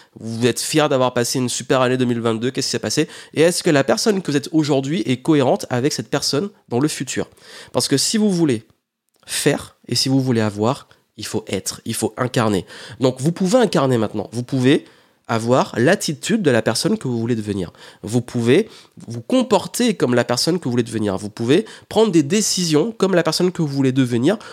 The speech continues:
prendrait des décisions. Je vous invite vraiment à prendre le temps de vous poser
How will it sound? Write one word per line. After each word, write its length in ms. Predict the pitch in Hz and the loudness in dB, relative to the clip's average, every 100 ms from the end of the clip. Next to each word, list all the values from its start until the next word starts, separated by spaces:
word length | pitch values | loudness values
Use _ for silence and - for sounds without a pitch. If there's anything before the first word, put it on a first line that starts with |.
| - - | -20 0
prendrait 480 | 185 170 143 160 | 2 4 4 2
des 180 | - 123 | 0 -8
décisions. 520 | 110 110 - 95 87 - _ _ _ _ _ _ _ _ | -6 -4 -4 -6 -12 -16 _ _ _ _ _ _ _ _
Je 160 | 98 123 | -2 -2
vous 200 | 156 139 | 2 0
invite 260 | 120 135 - | 0 -4 -6
vraiment 320 | 107 123 131 | -4 -2 -2
à 40 | |
prendre 220 | 110 107 104 | -2 -4 -4
le 80 | |
temps 240 | 95 107 127 | -6 -6 -4
de 80 | 117 | -6
vous 140 | 101 | -8
poser 400 | - 95 107 | -6 -4 -4